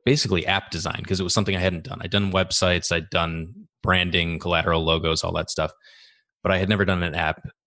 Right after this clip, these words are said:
So I was interested in it and I started reading it. And the book was called How to Design Products People Love, uh, by a guy named Scott. It's either Herf or Hruff.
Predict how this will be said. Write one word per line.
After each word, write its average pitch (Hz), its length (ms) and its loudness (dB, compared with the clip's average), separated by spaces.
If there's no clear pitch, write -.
So - 160 4
I - 20 8
was 120 120 4
interested 95 380 2
in 92 140 4
it 90 160 0
and 92 80 -6
I 87 80 0
started 92 320 0
reading 95 240 -2
it. 82 140 -2
And 87 180 -4
the 92 40 0
book 143 260 2
was 110 200 4
called 92 460 4
How 104 200 2
to 101 80 4
Design 92 480 2
Products 90 420 2
People - 340 -6
Love, 92 480 2
uh, 82 360 2
by 87 400 0
a 92 40 -12
guy 90 120 -2
named 85 220 -4
Scott. - 500 0
It's - 160 -8
either 95 180 0
Herf - 540 0
or 87 160 -4
Hruff. - 640 -2